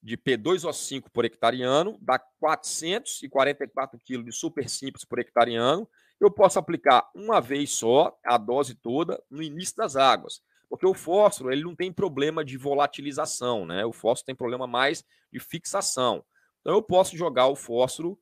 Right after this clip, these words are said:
tá? É, a dose, uma, uma dose única, tá? E aí, eu vou jogar aqui, ó, como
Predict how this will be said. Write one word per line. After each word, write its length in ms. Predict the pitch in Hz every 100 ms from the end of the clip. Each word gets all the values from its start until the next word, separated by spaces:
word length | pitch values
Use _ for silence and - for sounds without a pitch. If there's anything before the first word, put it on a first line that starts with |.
| _ _
tá? 320 | - 120 165 - _ _ _ _ _ _ _ _ _ _ - _
É, 220 | 101 113 -
a 100 | 127
dose, 380 | 101 120 127 -
uma, 240 | 120 117
uma 180 | 113 123
dose 340 | 113 131 139 175
única, 540 | 170 180 180 202 233 _ _
tá? 380 | - 113 175 208 _ _ _ _ _
E 120 | -
aí, 420 | 151 143 135 151 -
eu 160 | 127 131
vou 180 | 120 127
jogar 360 | 131 98 101
aqui, 340 | 104 - 110 98
ó, 180 | 82 - _ _
como 480 | 143 143 127 101